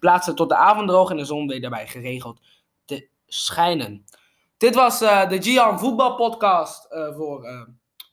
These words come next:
donderdag negentien jan-, negentien januari, zou ik zeggen, negentien november. Fijn dat je weer geluisterd hebt.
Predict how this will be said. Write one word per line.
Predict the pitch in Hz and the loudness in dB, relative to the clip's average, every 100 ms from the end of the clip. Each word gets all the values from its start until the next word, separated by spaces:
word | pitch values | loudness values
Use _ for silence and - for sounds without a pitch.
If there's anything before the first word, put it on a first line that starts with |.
| _ _ _ | _ _ _
donderdag | 135 147 254 240 175 202 | -12 2 4 4 2 2
negentien | 220 220 180 165 | 0 0 -4 -6
jan-, | 147 147 165 | -6 -6 -2
negentien | 214 233 208 180 160 131 | 0 0 -6 -10 -10 -12
januari, | 120 113 123 | -16 -16 -16
zou | 110 | -16
ik | 110 | -20
zeggen, | 98 120 | -20 -14
negentien | 147 147 135 | -14 -12 -12
november. | 131 131 202 202 190 | -10 -2 -2 0 -2
Fijn | 175 | -4
dat | 165 160 | -4 -6
je | |
weer | 156 160 | -8 -6
geluisterd | 160 160 165 160 | -2 -2 -2 -8
hebt. | 160 - | -12 -12